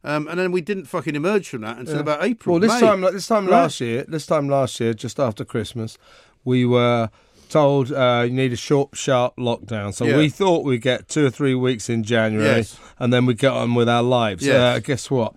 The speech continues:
Speaker 1: Yeah,
Speaker 2: It
Speaker 1: then
Speaker 2: went
Speaker 1: February
Speaker 2: on to fucking
Speaker 1: came.
Speaker 2: May, didn't it? Or
Speaker 1: February,
Speaker 2: July,
Speaker 1: Feb-,
Speaker 2: didn't it?
Speaker 1: well, February came. No, I think it was, I think it was May. The original Freedom Day was gonna be June, wasn't it?
Speaker 2: Yeah.
Speaker 1: And then it turned out not to happen in
Speaker 2: It was
Speaker 1: June.
Speaker 2: July,
Speaker 1: And
Speaker 2: wasn't
Speaker 1: it
Speaker 2: it?
Speaker 1: turned out to be in July. So,
Speaker 2: July the sixteenth or
Speaker 1: I
Speaker 2: something,
Speaker 1: mean, the
Speaker 2: I remember.
Speaker 1: previous year,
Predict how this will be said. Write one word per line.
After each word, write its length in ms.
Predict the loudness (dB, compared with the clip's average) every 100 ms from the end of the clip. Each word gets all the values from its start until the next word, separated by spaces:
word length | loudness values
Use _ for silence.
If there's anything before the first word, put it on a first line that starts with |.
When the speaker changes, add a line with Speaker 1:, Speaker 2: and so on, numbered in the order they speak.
| -4
Speaker 1:
Yeah, 180 | -2
Speaker 2:
It 60 | 2
Speaker 1:
then 100 | 2
Speaker 2:
went 140 | 4
Speaker 1:
February 320 | 4 4 4 4
Speaker 2:
on 120 | 4
to 60 |
fucking 140 | 4 2
Speaker 1:
came. 120 | 2
Speaker 2:
May, 200 | 2 0 0
didn't 140 | 0
it? 40 |
Or 60 | 2
Speaker 1:
February, 340 | 4 6 6 6
Speaker 2:
July, 200 | 4 4
Speaker 1:
Feb-, 20 |
Speaker 2:
didn't 200 | 2 2
it? 40 | 4
Speaker 1:
well, 140 | 4
February 400 | 6 4 4 0
came. 300 | 0 -2 0
No, 100 | 0
I 60 | 0
think 160 | -4
it 80 | -6
was, 140 | -8 -8 -8
I 60 |
think 140 | -4 -4
it 40 |
was 120 | -6
May. 360 | -4 -2 -2 -6 _ -16 -2
The 100 | 2
original 380 | 2 2 0 -2
Freedom 500 | 0 2 2 0 -2
Day 180 | -4
was 120 | -4 -6
gonna 120 | -6
be 100 | -6
June, 360 | -2 0 0 -2
wasn't 200 | -8 -10
it? 80 | -4
Speaker 2:
Yeah. 240 | 0 0 -2
Speaker 1:
And 80 | -4
then 100 | -4
it 80 | -2
turned 260 | -2 -2
out 160 | -2 -2
not 180 | -4 -6
to 100 | -4
happen 260 | -4 -4 -4
in 60 |
Speaker 2:
It 20 |
was 100 | -2 0
Speaker 1:
June. 80 |
Speaker 2:
July, 320 | 4 4 4 0
Speaker 1:
And 100 | -2
Speaker 2:
wasn't 180 | -4
Speaker 1:
it 40 | 0
Speaker 2:
it? 20 |
Speaker 1:
turned 220 | 2 2
out 140 | 0 -4
to 80 | -4
be 140 | -2
in 120 | -2
July. 340 | -2 -2 -2 -2
So, 160 | 2
Speaker 2:
July 240 | 4 4 2
the 140 | -4
sixteenth 680 | -8 -12 -10 -4 -2 -4 -6
or 20 |
Speaker 1:
I 20 | -2
Speaker 2:
something, 140 | 2
Speaker 1:
mean, 120 | 2
the 100 | 2
Speaker 2:
I 60 | 4
remember. 160 | 6 6
Speaker 1:
previous 320 | 6 4 0
year, 280 | -6 -8 -12